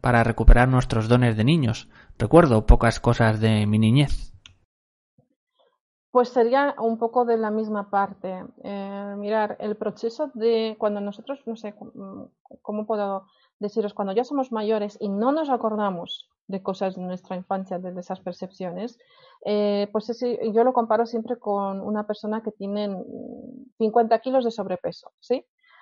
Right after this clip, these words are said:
Speaker 2: Eh, aunque es terrible esa comparación. Entonces, si yo tengo que perder esos kilos, obviamente, em, yo llevo mucho tiempo sin cuidarme, también tardaré un tiempo en, en cuidarme, ¿no? Y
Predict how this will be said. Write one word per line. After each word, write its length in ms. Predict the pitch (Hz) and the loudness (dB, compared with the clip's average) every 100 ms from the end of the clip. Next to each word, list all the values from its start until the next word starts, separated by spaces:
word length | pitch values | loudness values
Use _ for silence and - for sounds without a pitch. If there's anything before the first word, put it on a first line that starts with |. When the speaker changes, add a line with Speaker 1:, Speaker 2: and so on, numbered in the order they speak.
| _ _ - | _ _ -2
Speaker 2:
Eh, 120 | 208 | 2
aunque 240 | 226 233 | 4 4
es 120 | 247 | 2
terrible 440 | 240 240 262 269 220 | 4 4 4 2 2
esa 160 | 214 | 0
comparación. 540 | 208 202 202 196 - - | -2 -2 -2 -2 -6 -10
Entonces, 300 | - 220 220 | 0 0 2
si 140 | 254 | -2
yo 160 | 220 277 | 2 2
tengo 240 | 320 311 | 2 0
que 120 | 302 262 | 0 0
perder 340 | 233 233 240 | 2 4 4
esos 300 | 240 233 226 | 2 -2 -6
kilos, 540 | - 226 196 226 - _ | -6 -2 0 0 -4 _
obviamente, 760 | 202 202 220 220 220 220 226 254 - | -2 2 2 0 -2 2 2 2 -4
em, 240 | 196 185 - - | -8 -8 -12 -14
yo 160 | 190 196 | -14 -4
llevo 220 | 208 226 | 0 2
mucho 240 | 220 233 214 | 2 0 -2
tiempo 320 | 247 262 202 | -2 -2 -6
sin 220 | - 202 | -10 -10
cuidarme, 540 | 202 202 202 202 240 - _ _ _ | -6 -2 -2 -4 -8 -10 _ _ _
también 340 | 214 208 226 247 | 0 2 2 2
tardaré 340 | 269 254 247 | 2 4 4
un 140 | 262 | 2
tiempo 520 | 254 247 247 233 240 - | 2 0 0 0 -4 -4
en, 460 | - 214 202 190 190 | -8 -8 -8 -10 -6
en 180 | 208 | -4
cuidarme, 580 | 196 208 208 220 202 180 | -2 0 2 2 0 -6
¿no? 140 | 180 214 | -6 -6
Y 160 | 202 | -6